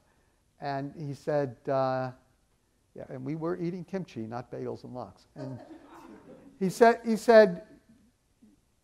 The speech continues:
"You know, I wasn't raised this way, to, the way I feel about Israel." I said,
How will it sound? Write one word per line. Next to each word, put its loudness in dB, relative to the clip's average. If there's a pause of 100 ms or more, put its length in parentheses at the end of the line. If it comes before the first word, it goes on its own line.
(140)
"You -4
know, 4
I 6
wasn't 0
raised -8
this -18
way, -20 (340)
to, -12 (380)
the -4
way 0
I -4
feel -8
about -8
Israel." -14 (100)
I -20
said, -14